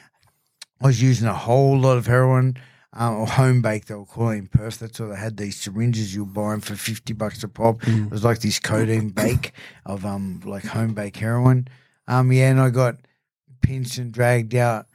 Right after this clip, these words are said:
Speaker 1: poolside from a hotel with my partner. Um, kinda got stomped on and, um, dragged my ass back to Sydney, basically, mate.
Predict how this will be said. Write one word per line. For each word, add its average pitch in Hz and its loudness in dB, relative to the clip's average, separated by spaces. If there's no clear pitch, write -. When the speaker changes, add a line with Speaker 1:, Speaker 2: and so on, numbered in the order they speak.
Speaker 1:
poolside 127 2
from 120 -6
a 107 -12
hotel 120 2
with 117 -2
my 127 4
partner. 120 2
Um, 107 -6
kinda 107 4
got 101 -8
stomped 110 0
on 110 -4
and, 104 -8
um, 101 -8
dragged 107 -6
my 101 -10
ass 101 -8
back 101 -10
to 92 -14
Sydney, 101 -12
basically, 95 -14
mate. 104 -12